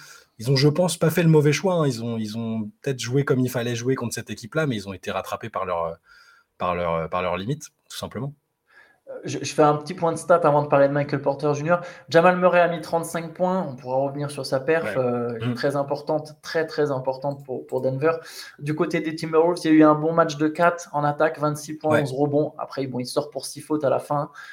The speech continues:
Speaker 1: Comme
Speaker 2: Euh,
Speaker 1: Rudy,
Speaker 2: Ru-,
Speaker 1: ouais.
Speaker 2: Rudy Gobert, pareil, ouais, il sort pour six fautes. Bon, dans les dernières secondes, à chaque fois pour les deux, hein, mais
Speaker 1: Mm.
Speaker 2: seize points, quinze rebonds pour Rudy, deux,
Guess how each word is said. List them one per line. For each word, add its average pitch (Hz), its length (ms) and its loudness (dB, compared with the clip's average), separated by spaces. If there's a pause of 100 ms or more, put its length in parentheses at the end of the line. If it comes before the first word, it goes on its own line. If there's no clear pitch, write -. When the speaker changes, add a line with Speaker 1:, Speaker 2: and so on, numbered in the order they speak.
(140)
Speaker 1:
Comme 123 120 2
Speaker 2:
Euh, 135 140 8
Speaker 1:
Rudy, 131 140 8
Speaker 2:
Ru-, 147 220 -2
Speaker 1:
ouais. 92 180 -8
Speaker 2:
Rudy 139 280 -2
Gobert, 147 360 4
pareil, 135 300 4
ouais, 127 100 2
il 127 40 0
sort 135 220 -4
pour 139 120 -10
six - 140 -16
fautes. 151 280 -2
Bon, 131 120 -4
dans 131 100 0
les 131 100 2
dernières 143 280 2
secondes, 156 360 -2
à 131 40 -2
chaque 127 180 -8
fois 135 160 -2
pour 131 140 -4
les 127 80 -4
deux, 127 140 -4
hein, 123 100 -2
mais 113 100 0
Speaker 1:
Mm. - 20 0
Speaker 2:
seize 156 320 -4
points, 160 220 -4
quinze 151 240 -4
rebonds 147 320 -2
pour 143 220 -12
Rudy, 139 240 -10
deux, 147 200 -2